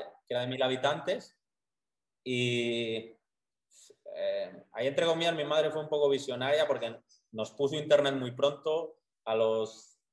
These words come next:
quince años ya me llevó a estudiar a la ciudad, a los diecisiete años, eh, me pagaba un piso para que estudiara allí. O sea, tenía muy claro que quería como dar una oportunidad de que, de que viera cosas distintas, pero al final la vida en el pueblo, te puedes imaginar que no tiene muchas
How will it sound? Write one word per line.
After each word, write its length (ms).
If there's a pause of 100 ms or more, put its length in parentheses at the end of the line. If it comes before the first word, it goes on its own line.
(260)
quince 340
años 240
ya 100
me 140
llevó 180
a 60
estudiar 400
a 60
la 300
ciudad, 400
a 60
los 160
diecisiete 600
años, 440 (640)
eh, 340
me 140
pagaba 280
un 200
piso 260
para 160
que 80
estudiara 360
allí. 240
O 80
sea, 200
tenía 220
muy 140
claro 280
que 100
quería 220
como 180
dar 120
una 100
oportunidad 540
de 120
que, 260
de 100
que 100
viera 560
cosas 260
distintas, 360
pero 100
al 60
final 180
la 120
vida 100
en 60
el 100
pueblo, 200
te 60
puedes 180
imaginar 360
que 80
no 180
tiene 180
muchas 400